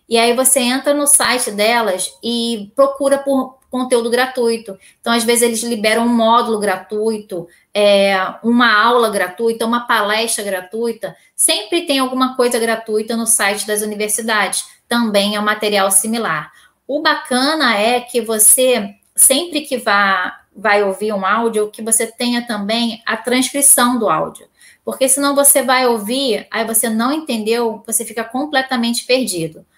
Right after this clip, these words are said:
O legal é você ouvir o áudio, ter acesso à transcrição. Então, primeiro você vai ouvir esse áudio e tentar entender sem, sem ver a transcrição. Depois que você ouviu diversas vezes, não é tipo assim, ouvi uma vez, desisto, vou ler a transcrição. Não,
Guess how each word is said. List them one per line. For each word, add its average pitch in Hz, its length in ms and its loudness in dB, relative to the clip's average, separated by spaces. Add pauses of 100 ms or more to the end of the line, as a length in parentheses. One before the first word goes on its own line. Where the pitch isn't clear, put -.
(220)
O 202 60 -8
legal 214 440 4
é 233 80 2
você 220 420 2
ouvir 190 380 2
o 285 100 2
áudio, 196 400 2
ter 247 200 0
acesso 254 360 2
à 247 60 -4
transcrição. 240 840 -2 (360)
Então, 254 160 -2
primeiro 262 360 0
você 403 260 2
vai 262 200 2
ouvir 226 300 2
esse 208 260 0
áudio 202 580 -2 (840)
e 262 80 -2
tentar 285 320 0
entender 285 420 2
sem, 285 400 2 (240)
sem 302 440 0 (320)
ver 269 240 2
a 285 60 2
transcrição. 262 800 -2 (1300)
Depois 349 560 2
que 339 100 -6
você 294 260 4
ouviu 262 320 2
diversas 247 600 0
vezes, 226 380 0
não 233 80 -2
é 254 40 -2
tipo - 180 -8
assim, 262 200 0
ouvi 208 300 -4
uma 302 300 -2
vez, 254 300 0
desisto, 226 600 -2
vou 214 140 -2
ler 220 180 -2
a 214 100 -6
transcrição. 208 500 -2
Não, 226 320 0